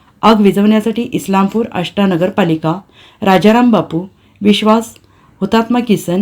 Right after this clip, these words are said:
आहिर आणि कृष्णा कारखाना अग्निशमन दल तसेच खासगी पाण्याच्या टँकरने सलग तीन तास प्रयत्न करून आग आटोक्यात आणली. ब्युरो रिपोर्ट, एसबीएन मराठी, वाळवा.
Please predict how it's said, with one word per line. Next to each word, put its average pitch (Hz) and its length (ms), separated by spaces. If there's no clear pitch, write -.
आहिर 185 340
आणि 175 180
कृष्णा 190 400
कारखाना 185 560
अग्निशमन 214 540
दल 165 200
तसेच 180 280
खासगी 170 300
पाण्याच्या 196 400
टँकरने 175 520
सलग 196 160
तीन 247 220
तास 190 160
प्रयत्न 170 360
करून 160 260
आग 190 160
आटोक्यात 165 460
आणली. 139 340
ब्युरो 214 200
रिपोर्ट, 254 340
एसबीएन 208 340
मराठी, 214 400
वाळवा. 147 400